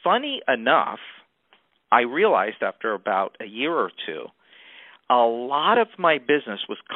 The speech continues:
coming from within just a few miles of our office. Not surprising. And in particular, a certain zip code.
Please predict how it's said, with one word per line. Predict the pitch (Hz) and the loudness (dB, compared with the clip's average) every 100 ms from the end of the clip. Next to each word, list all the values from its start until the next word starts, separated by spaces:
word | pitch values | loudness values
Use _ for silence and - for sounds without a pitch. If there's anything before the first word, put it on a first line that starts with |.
| - | -4
coming | 190 208 151 - | -2 -2 -8 -4
from | 123 120 | -4 -4
within | 120 - 123 117 104 | -10 -4 -4 -4 -6
just | 123 - | -10 -8
a | 107 - - | -12 -12 -10
few | 131 160 175 | -4 -4 -2
miles | 143 123 104 101 - - | 0 0 0 -4 -10 -8
of | 101 | -4
our | 90 95 | -2 -2
office. | 92 87 - - - - _ _ _ _ _ _ _ _ _ _ _ _ _ _ _ | -4 -6 -12 -20 -20 -20 _ _ _ _ _ _ _ _ _ _ _ _ _ _ _
Not | 127 131 - | 0 0 0
surprising. | - 156 - 117 104 - - _ - - - _ | -6 0 4 4 4 -4 -16 _ -20 -20 -20 _
And | 143 139 | 2 4
in | 143 127 | 2 -2
particular, | 135 - - 254 262 147 117 110 | -4 -2 -2 -2 -2 -2 2 4
a | 110 - - | 2 0 0
certain | 147 120 117 101 | 0 -2 -14 -4
zip | 110 - | -4 -4
code. | - - - | -10 -10 -12